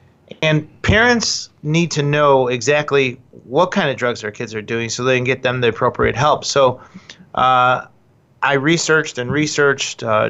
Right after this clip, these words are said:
drug test kits. So we came up with a, uh, a program where I show parents what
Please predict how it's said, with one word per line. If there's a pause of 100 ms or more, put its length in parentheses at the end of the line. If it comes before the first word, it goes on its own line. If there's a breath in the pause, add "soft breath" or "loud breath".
(140)
drug
test
kits. (800 soft breath)
So
we
came
up
with
a,
uh, (120)
a
program (600 loud breath)
where
I
show
parents (140)
what